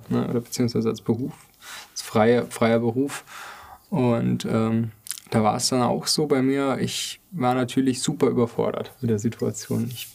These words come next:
war euch durch die Vorerfahrung dankbar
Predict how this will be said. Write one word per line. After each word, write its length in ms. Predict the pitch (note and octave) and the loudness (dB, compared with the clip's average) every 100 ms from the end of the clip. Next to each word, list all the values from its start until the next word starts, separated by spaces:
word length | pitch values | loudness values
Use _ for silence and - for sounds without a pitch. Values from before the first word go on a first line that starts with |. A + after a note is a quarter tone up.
| - | 0
war 400 | A2+ A2+ - - - - _ _ | 2 4 0 -4 -12 -14 _ _
euch 760 | - A#2+ C#3 D#3+ E3+ - - - A#3+ F#2+ E2+ - | 2 4 6 4 0 -2 -8 -10 -14 -14 -10 0
durch 180 | B2+ B2 | 2 4
die 120 | B2 | 0
Vorerfahrung 680 | - C3+ C3 B2+ C3+ B2+ A#2+ | 4 4 4 4 2 4 2
dankbar 640 | A#2+ C#3+ - D#3 E3+ F3 | 2 2 0 2 0 -4